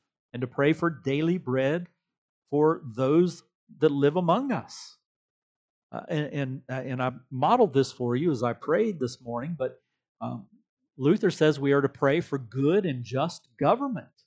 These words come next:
and for policies that promote jobs and opportunities. We are to pray for a thriving economy, pray for good employment and good businesses and good owners. And we're to pray against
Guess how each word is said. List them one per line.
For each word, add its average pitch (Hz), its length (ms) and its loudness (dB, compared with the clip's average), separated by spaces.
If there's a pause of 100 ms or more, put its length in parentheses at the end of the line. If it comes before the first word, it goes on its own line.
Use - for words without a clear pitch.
(480)
and 127 100 -6
for 135 140 -4
policies 143 920 -2
that 131 260 -6
promote 139 480 0 (560)
jobs 143 540 2
and 123 100 0
opportunities. 160 1120 -4 (400)
We 131 100 -2
are 143 60 2
to 151 80 4
pray 170 300 2
for 165 160 4
a 160 40 4
thriving 165 640 0
economy, 180 680 -4 (840)
pray 160 200 0
for 151 160 -6
good 160 300 4
employment 196 800 -2
and 113 180 -12
good 170 240 2
businesses 165 720 0
and 113 120 -20
good 180 200 -2
owners. 196 600 -6 (920)
And 131 80 -6
we're 151 60 0
to 185 80 4
pray 190 340 6
against 165 720 -2